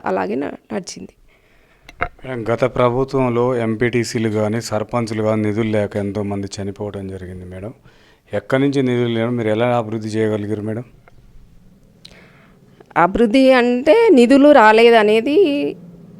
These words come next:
Speaker 1: లేదు. వచ్చినాయి. వచ్చినాయి కానీ ఇక అవి ఎనుకో ముందో వచ్చినాయి. మన ఇంట్లో సమస్యలే మనం ఇంట్లో చేసుకోలేకపోతున్నాం. మరి అదేవిధంగా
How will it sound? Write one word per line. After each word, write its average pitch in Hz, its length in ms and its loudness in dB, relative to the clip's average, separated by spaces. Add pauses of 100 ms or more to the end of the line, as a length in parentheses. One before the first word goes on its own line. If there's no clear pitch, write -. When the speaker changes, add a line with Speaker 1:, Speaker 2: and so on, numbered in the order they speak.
(1000)
Speaker 1:
లేదు. 214 240 6 (1000)
వచ్చినాయి. 220 440 6 (580)
వచ్చినాయి 269 380 4 (100)
కానీ 285 260 0 (720)
ఇక 226 80 6 (100)
అవి 220 160 4 (680)
ఎనుకో 214 260 2 (240)
ముందో 233 220 4 (100)
వచ్చినాయి. 202 360 2 (140)
మన 196 100 2 (140)
ఇంట్లో 254 260 2 (140)
సమస్యలే 262 520 0
మనం 254 180 0 (180)
ఇంట్లో 233 200 -2 (120)
చేసుకోలేకపోతున్నాం. 196 800 0 (1200)
మరి 247 200 6
అదేవిధంగా 262 560 6